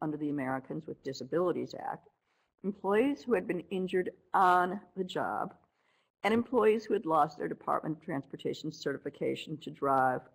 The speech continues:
for an assortment of reasons. So she argued, "I'm like those three categories of employees in my inability to do the work." And she argued, "The P D A says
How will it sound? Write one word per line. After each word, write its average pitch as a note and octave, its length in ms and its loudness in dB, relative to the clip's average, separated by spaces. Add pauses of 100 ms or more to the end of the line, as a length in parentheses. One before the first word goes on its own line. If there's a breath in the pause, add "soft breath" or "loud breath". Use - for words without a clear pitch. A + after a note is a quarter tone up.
(100)
for E3 300 6
an D#3+ 80 -2
assortment - 520 -8
of - 120 -18
reasons. - 560 -16 (540)
So G#3 160 0
she G#4+ 400 2
argued, D3+ 580 2 (220)
"I'm B3+ 460 2
like C4 400 2 (200)
those D3+ 440 0
three D#3+ 200 0
categories C3+ 680 -2
of D3 80 -8
employees C#3+ 800 -4
in F3 100 -4
my E3 320 2
inability C#3+ 560 -2
to - 120 -12
do E3 140 -6
the F3 80 -6
work." A#3+ 440 0 (340 soft breath)
And E3+ 100 -4
she E3 160 -2
argued, C#3 340 2 (280 soft breath)
"The - 80 -14
P - 220 -12
D D#3 240 2
A F#3 120 4
says C#4 500 4